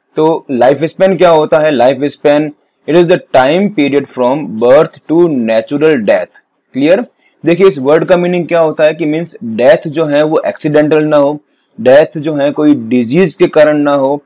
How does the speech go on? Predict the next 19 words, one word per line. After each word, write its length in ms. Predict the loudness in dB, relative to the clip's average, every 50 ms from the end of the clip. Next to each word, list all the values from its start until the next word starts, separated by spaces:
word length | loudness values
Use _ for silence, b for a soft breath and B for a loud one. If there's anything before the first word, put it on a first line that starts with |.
| b b b b _
सिर्फ 320 | -4 0 2 2 0 0 -6
birth 560 | -10 -6 -2 2 4 4 6 4 4 2 -2 -8 -4 -2
to 220 | -2 -2 -2 -4 -6 _ _ _ _ _ -6
natural 540 | -2 0 0 0 0 0 0 2 4 4 2
death 400 | 2 2 2 4 2 2 0 -4
को 180 | -6 -2 -2
ही 100 | 0 0
क्या 220 | 0 2 2 2 2
कहेंगे? 500 | 2 0 -2 -2 -2 -2 -2 -2 -2 -4 -6 _ _ _ _ -10
Life 540 | -4 0 2 4 4 4 4 2 0 -2 -8 -12 -12
span 440 | -12 -12 -8 _ -2 -2 -2 -2
कहा 300 | -2 -4 -4 -4 -4 -4 -6
जाएगा। 340 | -6 -6 -8 -8 -10 -12 -12
Clear 300 | -8 -4 -2 -2 0 0
है? 280 | 2 2 2 0 -2 _ _ _ _ _ _ _ _ _ _ -2
Life 260 | 0 2 2 2 2 0
span 380 | -2 -4 -2 -2 0 0 2
may 280 | 2 0 0 0 0 0
be 200 | 0 0 -2